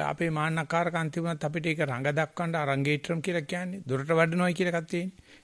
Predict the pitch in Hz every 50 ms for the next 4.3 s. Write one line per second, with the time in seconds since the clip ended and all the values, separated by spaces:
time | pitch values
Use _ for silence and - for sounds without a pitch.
0 | - - 139 151 151 175 165 151 131 127 123 113 107 117 117 139 160 202 214 214
1 | 226 233 233 220 - - - - - _ _ _ _ _ _ _ _ _ _ _
2 | _ - 143 135 175 160 156 151 143 147 139 139 143 151 190 190 196 196 170 160
3 | 151 165 190 170 139 151 175 165 156 - 175 170 175 180 190 214 240 226 214 -
4 | - 160 135 113 82 -